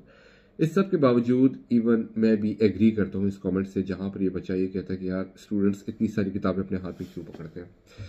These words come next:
मैं आपको मज़े की बात बताता हूँ, अ, near peer के ऊपर जब हम लोगों ने दो हज़ार सोलह में, सत्रह में start किया था,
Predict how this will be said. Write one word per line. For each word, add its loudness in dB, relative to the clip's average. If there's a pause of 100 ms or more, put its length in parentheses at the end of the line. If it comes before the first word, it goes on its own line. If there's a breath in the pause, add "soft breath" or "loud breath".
(160 loud breath)
मैं 4
आपको 2
मज़े 2
की -2
बात 4
बताता 0
हूँ, -6 (320 soft breath)
अ, 4 (460 loud breath)
near 4
peer 2
के -4
ऊपर -4
जब 0
हम -4
लोगों -2
ने 0
दो -2
हज़ार -2
सोलह -4
में, -4
सत्रह -8
में -6
start -6
किया -4
था, -12